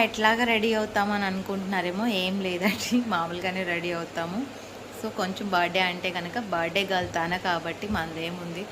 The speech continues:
But కానీ ఏంటో నేను ఎప్పుడు బర్త్‌డేకి రెడీ అయినా కూడా నన్ను రెగ్యులర్గా అడిగే క్వశ్చన్ ఏంటంటే, "బర్త్‌డే ఎవరిది ఇంతకీ, నీదా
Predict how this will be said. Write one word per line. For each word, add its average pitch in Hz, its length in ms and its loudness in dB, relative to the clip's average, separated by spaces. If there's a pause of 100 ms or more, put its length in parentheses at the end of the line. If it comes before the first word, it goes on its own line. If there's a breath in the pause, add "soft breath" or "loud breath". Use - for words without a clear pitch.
(280 loud breath)
But 202 240 4
కానీ 202 380 8
ఏంటో 202 200 -2
నేను 226 200 2
ఎప్పుడు 185 220 -2
బర్త్‌డేకి 196 520 4
రెడీ 196 260 4
అయినా 190 260 0
కూడా 185 440 0
నన్ను 196 280 -2 (720)
రెగ్యులర్గా 233 520 6
అడిగే 214 200 4
క్వశ్చన్ 214 420 -2
ఏంటంటే, 196 480 0 (920)
"బర్త్‌డే 214 320 8
ఎవరిది 269 340 4
ఇంతకీ, 254 340 2
నీదా 196 340 2